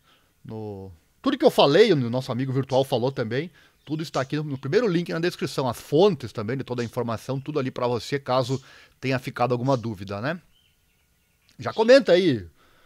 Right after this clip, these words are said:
ele fala muito rápido, como é que é? Você quer que eu ajuste mais, mais lentamente? Tá bom? Tá ruim? Comenta aí, tenho que saber se você está gostando ou não das novidades aqui do canal.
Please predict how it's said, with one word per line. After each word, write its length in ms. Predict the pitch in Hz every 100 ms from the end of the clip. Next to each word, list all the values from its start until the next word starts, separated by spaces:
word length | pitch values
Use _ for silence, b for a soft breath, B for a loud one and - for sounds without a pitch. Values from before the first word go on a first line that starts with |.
| b -
ele 120 | 120
fala 180 | - 151
muito 200 | 139 107
rápido, 640 | 123 220 - 170 147 135
como 120 | 123 113
é 60 |
que 160 | 107 170
é? 140 | 202 147
Você 140 | 117
quer 180 | 123 113
que 140 | -
eu 60 | 110
ajuste 300 | 101 135 117
mais, 320 | 135 180 160
mais 200 | 117 113
lentamente? 760 | 120 110 107 170 185 147 127 120
Tá 120 | 104
bom? 480 | 101 170 180 151 139 -
Tá 100 | -
ruim? 460 | 104 180 226 180 165
Comenta 360 | 135 135 214 277
aí, 380 | 294 233 156
tenho 200 | 131 127
que 60 | 139
saber 360 | 190 156 180 151 B B
se 80 | -
você 200 | 147 160
está 260 | 143 156 147
gostando 1120 | 151 147 - - - 214 175 135 120 123 110 B B -
ou 280 | 175 180 135
não 400 | 113 123 127 127 _ _ _ _ _ _ _ - - -
das 280 | 104 110 104
novidades 500 | 113 110 110 110 110
aqui 160 | 110
do 80 | 113
canal. 400 | - 123 101 98